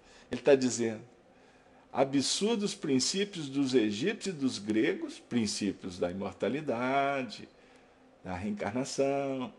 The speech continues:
da mediunidade, que, aliás,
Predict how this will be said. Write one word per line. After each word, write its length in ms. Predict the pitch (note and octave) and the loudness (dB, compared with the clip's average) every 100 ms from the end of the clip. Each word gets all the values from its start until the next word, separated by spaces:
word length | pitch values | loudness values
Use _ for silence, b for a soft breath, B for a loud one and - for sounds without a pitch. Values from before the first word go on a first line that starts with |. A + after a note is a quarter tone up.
| - | -6
da 140 | F#2+ | -2
mediunidade, 1160 | G#2+ A2 B2 C3 C3+ B2+ B2+ B2+ C3 C3 A2 G2+ - - - - - - - - - b b b b - | -2 0 2 2 4 4 6 4 4 0 -4 -10 -16 -20 -20 -20 -20 -20 -20 -20 -20 b b b b -4
que, 160 | G3+ | 4
aliás, 640 | G#3 G#3 E3+ D#3+ D#4+ - | 6 8 6 6 2 -4